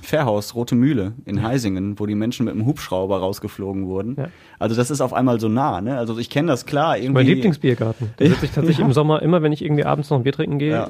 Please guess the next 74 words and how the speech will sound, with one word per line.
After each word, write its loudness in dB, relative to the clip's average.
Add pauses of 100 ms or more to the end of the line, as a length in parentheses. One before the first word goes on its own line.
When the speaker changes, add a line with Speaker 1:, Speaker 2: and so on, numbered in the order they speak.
Speaker 2:
dann 0
gehe 0
ich -6
da 2
rüber, 2
weil 2
das -2
ist -4
so 4
ein 4
netter -2
Abendspaziergang 0
für -4
mich 0
an -2
der 2
Speaker 1:
Mhm. -2
Speaker 2:
Ruhr 2
lang. 0 (760)
Und -2
das -12 (380)
Speaker 1:
Ist -8
auch 0
Speaker 2:
ja, -6
Speaker 1:
super -4
schön -2
da. 0
Speaker 2:
Wahnsinn. -10 (160)
Speaker 1:
Ja. -2
Speaker 2:
Auch 2
super 2
nette 2
Leute. 0
Mit -6
Speaker 1:
Ja. -10
Speaker 2:
hat -6
es -12
auch -8
um, -4
um, -6 (240)
also -10
um -6
jeden 6
tut's 4
mir 6
leid, 4
aber 4
das 0
Speaker 1:
Mhm. -2
Speaker 2:
ist, -6 (320)
ist -14
ja 2
immer 6
so, 4
wenn 6
man 4
dann 4
jemanden 4
kennt, 2 (380)
Speaker 1:
Ja. -4
Speaker 2:
oder 2
ge-, -4 (460)
kennen 2
ist -4
zu -8
viel 2
gesagt, 2
ne, 4
aber 2
Speaker 1:
Mhm. -6
Speaker 2:
weiß, 2
wer 2
das -4
ist -6